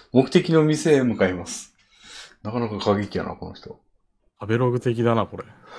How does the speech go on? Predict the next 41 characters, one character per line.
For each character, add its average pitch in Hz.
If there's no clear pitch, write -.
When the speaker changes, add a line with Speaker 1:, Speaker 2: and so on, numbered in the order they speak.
Speaker 1:
<laughs> 277
食 165
べ 240
ロ 214
グ 202
こ 247
ん 202
な 202
文 175
体 170
の 160
人 107
多 117
い -
ん 92
で -
す -
か？ -
Speaker 2:
め 127
っ 135
ち -
ゃ 143
い -
ま 147
す -
よ。 -
Speaker 1:
へ 92
え。 -
立 135
教 165
阪 160
急 98
梅 123
田 135
駅 92
へ 87
歩 101
い 98
て 87
行 82
き、 113